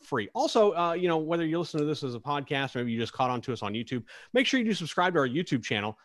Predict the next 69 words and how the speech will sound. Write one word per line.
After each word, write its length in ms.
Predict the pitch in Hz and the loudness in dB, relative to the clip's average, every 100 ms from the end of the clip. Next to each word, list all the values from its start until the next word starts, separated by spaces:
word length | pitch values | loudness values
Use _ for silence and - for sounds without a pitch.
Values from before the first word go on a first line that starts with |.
| _ 113 | _ 0
Uh, 200 | 123 117 | 0 0
just 200 | 120 - | -4 -2
go 100 | 135 | -2
to 140 | 110 | -2
youtube 320 | 113 131 135 | -6 -4 -2
dot 180 | 123 117 | -2 -2
com 200 | 131 123 | -2 -4
if 120 | 117 | -4
you're 80 | 113 | -4
not 200 | 120 113 | -4 -2
there. 300 | 120 120 120 | -2 0 0
Uh, 160 | 107 101 | -2 -2
search 240 | - 127 | -4 -4
for 100 | - | -2
Money 160 | 120 120 | -2 0
and 80 | 107 | 2
Markets. 320 | 143 151 - | 2 2 -2
We've 100 | 107 | -4
got 140 | 113 | -4
that 160 | 110 98 | -4 -4
green 220 | 113 110 | -4 -2
bull 160 | 123 127 | 0 0
and 80 | |
bear 120 | 107 104 | -2 -2
logo. 360 | 139 151 147 | -2 2 2
Click 260 | 147 269 - | 2 0 2
that, 220 | 123 123 - - - | 2 0 -8 -20 -6
uh, 200 | 113 117 117 | -2 0 0
and 80 | |
then 100 | 123 | 0
make 140 | 120 123 | 0 0
sure 140 | - | -2
you 220 | 110 117 | -4 0
are 140 | 117 110 | 0 0
subscribed 460 | 92 - - 170 | -4 -4 2 2
to 40 | 143 | 2
the 60 | |
channel, 340 | 120 131 120 107 _ _ | -2 -2 -2 -4 _ _
and 200 | 104 107 | -4 -4
you 80 | 104 | -4
get, 260 | 104 104 113 | -4 -4 -4
uh, 140 | 101 | -4
notified 500 | 98 110 107 120 104 | -4 -6 -4 -4 -4
each 160 | 107 117 | -6 -6
and 60 | |
every 120 | 101 | -8
time 220 | 95 107 98 | -6 -6 -6
we, 160 | 98 | -6
uh, 160 | 95 95 | -6 -6
put 160 | - | -6
out 140 | 104 95 | -6 -6
new 120 | 98 | -8
videos. 440 | 95 95 92 90 - - | -6 -8 -8 -10 -14 -10
And 80 | 107 | -2
I'll 80 | 123 | 2
talk 200 | 160 139 | 4 4
about 160 | 131 117 | 2 2
more 160 | 113 | 2
about 200 | 104 101 | 2 0
those, 240 | 107 98 101 | -2 -4 -4
uh, 140 | 101 | -6
videos 340 | 92 104 101 95 | -4 -4 -2 -4
that 60 | |
we 120 | 95 | -8
have, 320 | 90 98 92 90 | -6 -6 -4 -6
uh, 200 | 92 90 | -8 -8
coming 220 | 117 98 | -8 -6
up 100 | 98 - | -6 -6
here 200 | 92 | -10